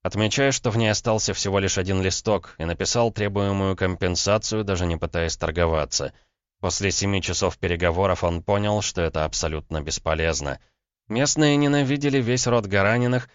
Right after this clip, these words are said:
даже больше, чем пытавшуюся их убить в свое время Ванду. И Рома сомневался, что если бы на его месте был Дима,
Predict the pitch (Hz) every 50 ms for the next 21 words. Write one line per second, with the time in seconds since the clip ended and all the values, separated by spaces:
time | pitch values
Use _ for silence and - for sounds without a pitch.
0 | _ _ _ _ 101 104 95 98 92 90 110 117 113 - 110 - - 101 98 90
1 | - 92 - 101 98 - - 104 98 95 90 - 92 90 87 - 87 82 85 92
2 | 90 - - - 92 92 90 90 85 92 95 92 90 90 90 87 95 98 95 90
3 | 85 78 76 - - _ _ _ _ _ _ _ - 95 95 110 131 139 139 127
4 | - 135 135 135 135 127 123 117 113 107 - - 104 - - - 95 90 85 -
5 | 90 85 87 92 90 87 87 87 90 90 90 87 87 - - 85 80 85 85 80
6 | 80 78 82 92 98 92 85 80